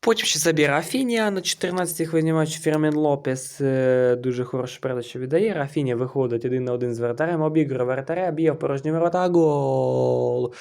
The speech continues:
Рафінія! Рафінія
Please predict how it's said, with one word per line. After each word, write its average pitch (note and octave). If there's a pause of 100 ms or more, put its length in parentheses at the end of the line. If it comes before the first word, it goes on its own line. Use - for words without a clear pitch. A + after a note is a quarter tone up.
(260)
Рафінія! D#3 (880)
Рафінія D#3+